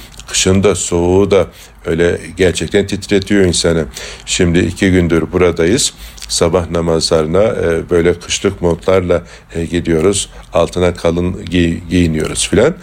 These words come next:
Sabah namazında böyle titretiyor insanı. Yani on derece ama yani o kuru soğuk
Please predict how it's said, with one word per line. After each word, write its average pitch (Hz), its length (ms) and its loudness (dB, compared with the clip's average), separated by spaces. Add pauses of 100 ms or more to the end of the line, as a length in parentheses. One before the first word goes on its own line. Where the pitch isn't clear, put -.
(320)
Sabah 92 400 0
namazında 87 800 -2 (360)
böyle 85 200 2
titretiyor 95 640 0
insanı. 80 440 -2
Yani 87 380 2 (360)
on 95 220 2
derece 80 380 0
ama 147 180 2 (360)
yani 85 180 2
o 85 240 -4 (140)
kuru 98 180 2
soğuk 90 380 2